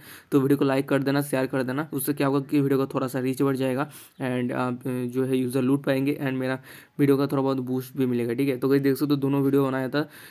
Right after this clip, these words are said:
तेरह दिन पहले फिफ्टी टू व्यूज़, एक दिन पहले वो भी फिफ्टी टू व्यूज़ है, ठीक है।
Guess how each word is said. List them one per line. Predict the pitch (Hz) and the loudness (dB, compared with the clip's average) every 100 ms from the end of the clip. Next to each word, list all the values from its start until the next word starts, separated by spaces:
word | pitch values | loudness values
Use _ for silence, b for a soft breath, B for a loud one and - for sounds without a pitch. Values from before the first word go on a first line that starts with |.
| B | B
तेरह | 143 135 | 2 4
दिन | 139 143 | 4 4
पहले | 143 139 143 | 4 4 2
फिफ्टी | 143 - 143 139 | -2 -2 0 2
टू | 135 139 | 2 6
व्यूज़, | 143 135 | 4 4
एक | 135 131 | 2 2
दिन | 139 | 0
पहले | 135 131 131 139 | 2 0 0 0
वो | 131 127 | 0 0
भी | 135 127 - | 0 -4 -2
फिफ्टी | 135 127 | -2 0
टू | 123 123 | 0 0
व्यूज़ | 120 120 120 | 0 0 -2
है, | |
ठीक | 123 147 | 0 0
है। | 143 | -2